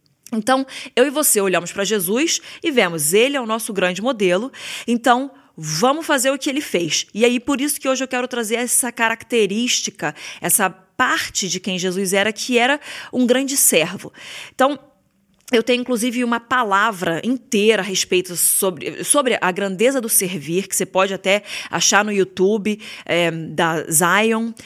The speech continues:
e você pode mergulhar lá e Deus vai falar mais com você, mas hoje eu quero trazer aqui uns pontos mais práticos. Mas eu quero que você só anote aí, ou se você puder abrir, você pode abrir em Marcos dez, quarenta e cinco. Marcos dez, quarenta e cinco.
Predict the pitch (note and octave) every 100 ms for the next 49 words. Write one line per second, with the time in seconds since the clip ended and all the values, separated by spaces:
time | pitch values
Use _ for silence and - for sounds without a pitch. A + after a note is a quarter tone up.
0 | - - F3+ F3+ E3+ D3 _ - - G3
1 | F#3+ - - F3+ B3 C#4+ G#3 G3 F3 E3
2 | F#3+ G3+ F#3 G3 G3 F#3+ F#3 F#3 G3 G3
3 | F3 - G3+ F#3+ G3+ A3 G#3+ A3 G#3 G#3+
4 | A3+ G#3+ - A3 A3+ G#3 A3 B3 - -
5 | - F#3+ D3+ - D3+ F#3 G3+ G#3+ A#3 A#3
6 | A#3+ A#3+ A3+ G#3+ - - - F4 D4 A3
7 | G#3+ G3+ E3+ A3 G3 F3+ F#3+ F3+ F3 D#3+
8 | F#3 F3+ E3+ E3 D3+ F3 G3 F#3+ A3+ -
9 | G#3+ F3 E3+ F#3 - G#3+ G3+ F#3+ G#3 F3+
10 | D3 - - - - - - D3+ E3+ G3+
11 | - A3+ E3+ G3 F#3+ G#3+ - - G3 G3
12 | G3+ - B2+ B2+